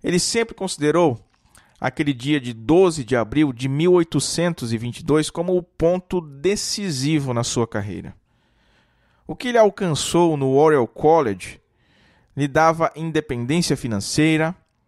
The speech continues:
fama, amizades brilhantes nos meios intelectuais e o que ele mais almejava, a possibilidade de desenvolver os dons religiosos e as virtudes intelectuais.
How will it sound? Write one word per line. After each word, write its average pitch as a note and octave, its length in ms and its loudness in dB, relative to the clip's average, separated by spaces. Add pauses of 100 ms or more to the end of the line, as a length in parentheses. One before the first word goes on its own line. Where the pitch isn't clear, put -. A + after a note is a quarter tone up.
(280)
fama, E3 680 0 (460)
amizades D3 640 0
brilhantes B2 720 -2
nos A#2+ 180 -4
meios B2+ 340 -2
intelectuais B2+ 1080 -2 (420)
e F3+ 120 2
o F3+ 60 0
que - 180 -10
ele F#3+ 160 0
mais F#3+ 420 0
almejava, F3+ 760 2 (680)
a C#3+ 80 -2
possibilidade D3 1000 0
de C3 140 -6
desenvolver D#3 800 0
os C3+ 160 -2
dons F#3 320 0
religiosos D#3 840 0 (400)
e D3+ 120 0
as D3+ 140 0
virtudes C3+ 640 0
intelectuais. A#2 960 -6